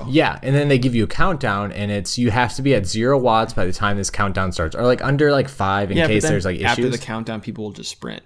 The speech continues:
Speaker 2: I, I still think
Speaker 1: No, see,
Speaker 2: Rolling
Speaker 1: that's
Speaker 2: Start,
Speaker 1: fine, though.
Speaker 2: Rolling Start takes
Speaker 1: Well, so,
Speaker 2: a, takes
Speaker 1: so
Speaker 2: care
Speaker 1: that's
Speaker 2: of that.
Speaker 1: fine if it's a sprint at the beginning.
Speaker 2: Yeah.
Speaker 1: But that's, like, how a bike race actually starts, you know?
Speaker 2: Does not start from a sprint.
Speaker 1: Well, no, no, no. People, 'cause, like, you have to, you, you can't be spinning at all.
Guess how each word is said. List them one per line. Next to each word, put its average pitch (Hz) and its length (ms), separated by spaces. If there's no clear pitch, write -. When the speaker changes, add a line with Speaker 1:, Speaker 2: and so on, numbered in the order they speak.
Speaker 2:
I, 131 280
I 117 180
still 139 200
think 147 140
Speaker 1:
No, 214 120
see, - 140
Speaker 2:
Rolling 180 40
Speaker 1:
that's 127 220
Speaker 2:
Start, 165 200
Speaker 1:
fine, 208 140
though. 95 120
Speaker 2:
Rolling 135 280
Start 110 220
takes 110 180
Speaker 1:
Well, 147 80
so, 107 160
Speaker 2:
a, - 80
takes 113 200
Speaker 1:
so 147 80
Speaker 2:
care 147 140
Speaker 1:
that's - 100
Speaker 2:
of - 40
that. - 40
Speaker 1:
fine 151 300
if 113 120
it's 123 140
a 107 80
sprint 143 500
at 101 140
the 90 60
beginning. 95 640
Speaker 2:
Yeah. 110 320
Speaker 1:
But 131 100
that's, 147 240
like, 135 160
how 127 320
a 117 60
bike 113 260
race 110 220
actually 95 260
starts, 127 540
you 87 80
know? 123 280
Speaker 2:
Does 151 160
not 104 200
start - 280
from 101 140
a - 40
sprint. - 720
Speaker 1:
Well, 185 320
no, 196 180
no, 196 140
no. 170 160
People, 175 480
'cause, 147 260
like, 143 160
you 117 300
have 135 240
to, - 180
you, 127 140
you 120 260
can't 143 220
be 113 160
spinning 123 500
at 69 120
all. 50 260